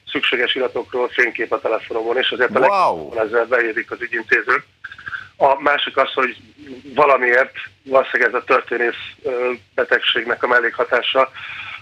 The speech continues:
Speaker 1: a személyigazolványomnak a számát azt tudom fejből, úgyhogy bármikor be tudom diktálni. Igazából senkinek nincsen rá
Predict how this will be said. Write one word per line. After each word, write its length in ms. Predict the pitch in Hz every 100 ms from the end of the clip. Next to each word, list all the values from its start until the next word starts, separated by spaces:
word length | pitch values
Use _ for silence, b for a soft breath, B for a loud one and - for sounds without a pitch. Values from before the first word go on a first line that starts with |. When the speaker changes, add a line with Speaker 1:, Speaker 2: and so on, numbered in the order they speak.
| _
Speaker 1:
a 460 | - 120 120 123 120 - -
személyigazolványomnak 800 | 135 135 127 123 120 123 123 123
a 80 | 113
számát 300 | 139 127 117
azt 140 | 120
tudom 220 | - 123 104
fejből, 400 | - 117 110 113
úgyhogy 220 | 113 113
bármikor 440 | 117 117 110 117
be 120 | 113 113
tudom 160 | 120
diktálni. 440 | 113 120 - 127 131
Igazából 680 | - 151 151 151 147 151 147
senkinek 500 | - 156 143 135 117
nincsen 320 | 131 120 -
rá 160 | 120 117